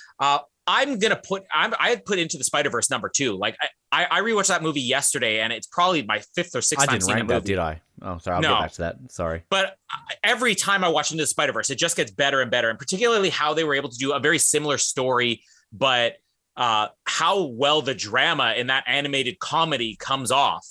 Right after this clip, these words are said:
Speaker 1: uh, and, and the hero moments that I feel like we don't always get in the, you know, when he becomes Spider-Man finally with the suit and the,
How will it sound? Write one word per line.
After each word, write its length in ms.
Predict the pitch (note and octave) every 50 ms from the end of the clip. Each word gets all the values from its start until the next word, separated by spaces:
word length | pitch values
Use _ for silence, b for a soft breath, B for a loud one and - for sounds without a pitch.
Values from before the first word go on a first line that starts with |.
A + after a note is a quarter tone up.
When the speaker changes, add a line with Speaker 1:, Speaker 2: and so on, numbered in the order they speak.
| - - -
Speaker 1:
uh, 300 | C3+ B2 A2+ A2 A2 A2+ -
and, 160 | C#3+ C#3+ C#3+
and 200 | D#3+ D#3 D3+ C3+ - -
the 120 | C3 D#3
hero 360 | - - G#3 B3+ A#3+ G#3+ F3+
moments 360 | D3 C#3 B2+ A2+ A#2+ A#2 -
that 120 | - C#3 C3+
I 60 | C3
feel 160 | C3 D3+ C#3+
like 100 | C3+ A2+
we 80 | B2 A#2
don't 160 | C3+ C3 C3
always 180 | B2+ B2 A#2 G2+
get 160 | B2+ A#2+ -
in 80 | A#2+
the, 120 | A2+ G#2+ F#2 - B B B B B B
you 40 |
know, 100 | B2 B2+
when 160 | A#2+ C3+ C#3 C3+
he 120 | B2+ D3+
becomes 720 | C3 C3 - - - D#3 D#3 D#3 C#3+ - - - - - _ _ _ -
Spider-Man 520 | D3+ - - - C#3+ C3+ C#3 B2+ B2+ A#2+ A2 -
finally 240 | A#2+ A#2 A#2+ A#2
with 140 | A2+ A2+ -
the 80 | C3+ A#2+
suit 440 | - - - D#3+ D#3+ D3 C#3+ C#3+ -
and 120 | A#2 A2+
the, 160 | A2 G#2+ G2+